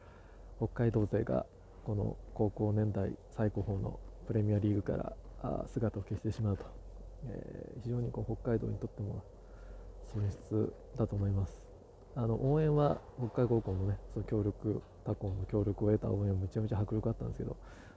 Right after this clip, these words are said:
まあ、かなり近江高校が決めてれば、もう試合終わってたみたいなところもあったんで、なかなかという感じです。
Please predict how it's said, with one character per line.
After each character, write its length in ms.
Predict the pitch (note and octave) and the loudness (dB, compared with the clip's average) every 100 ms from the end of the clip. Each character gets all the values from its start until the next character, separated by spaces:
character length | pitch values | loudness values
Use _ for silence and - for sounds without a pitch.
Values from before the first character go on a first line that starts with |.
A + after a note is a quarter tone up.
| - | -6
ま 360 | - F#2 - - - - - - F#3 - - F3+ | 0 0 0 -8 -14 -14 -14 -12 -12 -10 -8 0
あ、 0 | |
か 140 | D#3+ | 2
な 100 | C#3+ | 4
り 200 | B2 - - - - - - - | 4 2 -2 -18 -18 -16 -14 -4
近 200 | D3 C#3 | 2 2
江 40 | C3 | 6
高 200 | D3 C#3 | 6 6
校 200 | - A2+ | 4 4
が 220 | A#2 B2 - - | 4 2 -4 -16
決 140 | - B2+ | -6 0
め 100 | C3 | 4
て 120 | C#3 | 6
れ 120 | C3 | 6
ば、 300 | - - - - - - - C#3 | 4 2 -2 -10 -18 -20 -14 -4
も 320 | C3 A#2 - | 0 0 -2
う 40 | - - - - - | -8 -14 -12 -12 -8
試 140 | - | 0
合 20 | A#2+ | 4
終 80 | |
わ 140 | A2 A2+ | 6 6
っ 40 | |
て 100 | B2+ | 4
た 100 | A2 | 2
み 100 | G2+ | 2
た 100 | - | 2
い 60 | A#1 | -2
な 120 | - - - | -4 -8 -4
と 80 | A#2+ | 0
こ 80 | G2+ | 2
ろ 60 | G2 | 2
も 100 | G2 | 0
あ 40 | |
っ 20 | |
た 120 | - | -2
ん 80 | A#2 | -4
で、 140 | - - - - - - - - - - - | -4 -8 -14 -20 -20 -18 -16 -16 -16 -10 -4
な 80 | G#2 | -2
か 100 | G2 | 0
な 100 | F#2+ | 0
か 180 | A#2+ - - - - - - - - - - - | -2 -4 -10 -14 -16 -16 -16 -14 -14 -14 -14 -4
と 80 | A#2 | -2
い 40 | |
う 40 | G2+ | 0
感 180 | A2 F#2+ | 2 2
じ 120 | G2 | 0
で 100 | F#2+ | -2
す。 160 | - | -4